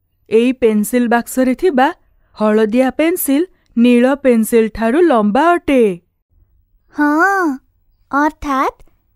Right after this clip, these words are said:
Speaker 2: ନୀଳ ପେନ୍ସିଲଟି ଛୋଟ ଅଟେ।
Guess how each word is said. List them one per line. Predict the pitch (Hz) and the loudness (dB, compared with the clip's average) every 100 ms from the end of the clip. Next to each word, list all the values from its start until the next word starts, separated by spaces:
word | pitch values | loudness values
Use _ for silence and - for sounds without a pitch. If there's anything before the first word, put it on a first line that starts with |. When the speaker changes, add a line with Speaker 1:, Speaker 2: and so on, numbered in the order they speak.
| _ _ _ 269 | _ _ _ -2
Speaker 2:
ନୀଳ | 277 302 330 466 392 | 0 0 0 -2 0
ପେନ୍ସିଲଟି | 330 285 285 285 254 277 403 - | 0 0 0 -4 -4 -4 -4 -2
ଛୋଟ | 480 453 466 415 | -2 0 2 2
ଅଟେ। | 392 349 311 254 | 0 -2 -2 -2